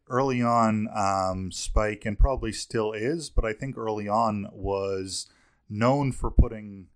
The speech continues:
music, um, kind of recognizable music,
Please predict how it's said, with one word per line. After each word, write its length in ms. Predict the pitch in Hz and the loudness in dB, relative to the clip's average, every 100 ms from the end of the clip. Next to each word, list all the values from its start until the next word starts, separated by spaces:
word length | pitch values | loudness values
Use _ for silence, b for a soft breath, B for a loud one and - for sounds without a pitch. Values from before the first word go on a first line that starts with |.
| _ _ _ | _ _ _
music, 720 | 113 123 117 110 101 - - _ _ _ | -4 -2 -2 -2 -4 -6 -20 _ _ _
um, 640 | 104 90 90 90 90 87 82 _ _ _ | -14 -10 -8 -8 -10 -16 -20 _ _ _
kind 120 | 113 | -8
of 60 | 98 | 0
recognizable 720 | 110 - 107 98 104 - 104 | -2 0 -4 -4 -6 -6 -8
music, 520 | 95 101 90 95 - | -6 -10 -10 -12 -14